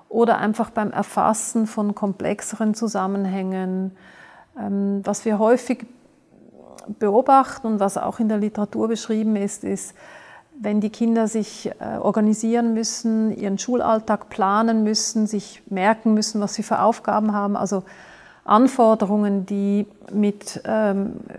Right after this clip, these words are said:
größ-, höherem Alter kommen, dass manchen Frühgeborenen das sehr schwer fällt. Und das ist etwas, was wir sicher gehäuft beobachten bei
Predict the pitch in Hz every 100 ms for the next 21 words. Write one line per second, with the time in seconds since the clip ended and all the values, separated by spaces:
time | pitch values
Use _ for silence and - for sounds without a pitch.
0 | - - 190 190 208 - 190 214 220 202
1 | - 196 226 240 240 - 214 214 214 214
2 | - - - - 220 - - - - -
3 | 208 247 254 226 226 226 202 196 202 190
4 | 185 - 190 185 196 190 277 294 254 262
5 | 294 - - - - - - - - -
6 | 220 214 - - - 190 214 240 - 208
7 | 226 214 196 214 202 214 208 208 208 180
8 | 175 190 - - 196 175 170 - - -
9 | 180 180 170 175 180 180